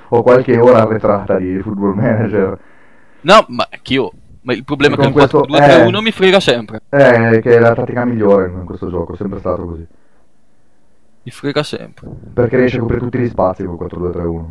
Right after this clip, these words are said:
Speaker 2: Eh,
Speaker 1: quindi.
Speaker 2: sì.
Speaker 1: E soprattutto in attacco è una, in attacco della, cioè, se hai i giocatori forti in attacco della Madonna, il quattro due tre uno, perché hai quattro potenziali,
Speaker 2: Sì, sì, sì,
Speaker 1: eh,
Speaker 2: quello sì.
Speaker 1: Offensivi invece di, di due o tre, insomma.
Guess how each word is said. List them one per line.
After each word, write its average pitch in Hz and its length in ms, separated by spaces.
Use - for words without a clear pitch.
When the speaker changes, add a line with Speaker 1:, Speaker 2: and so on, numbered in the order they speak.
Speaker 2:
Eh, 85 40
Speaker 1:
quindi. 110 220
Speaker 2:
sì. 85 360
Speaker 1:
E 107 100
soprattutto 117 300
in 123 80
attacco 107 340
è 110 60
una, 90 720
in 92 60
attacco 92 300
della, 95 220
cioè, 90 180
se 98 140
hai 98 140
i 92 80
giocatori 101 380
forti 98 280
in 95 60
attacco 90 260
della 85 160
Madonna, 76 600
il 71 40
quattro 78 220
due 78 100
tre 82 100
uno, 78 140
perché 78 200
hai 80 60
quattro 87 520
potenziali, 82 1120
Speaker 2:
Sì, 196 140
sì, 196 160
sì, - 100
Speaker 1:
eh, 196 40
Speaker 2:
quello 175 160
sì. - 160
Speaker 1:
Offensivi 85 600
invece 85 240
di, 78 340
di 78 140
due 80 300
o 76 100
tre, 80 260
insomma. 80 240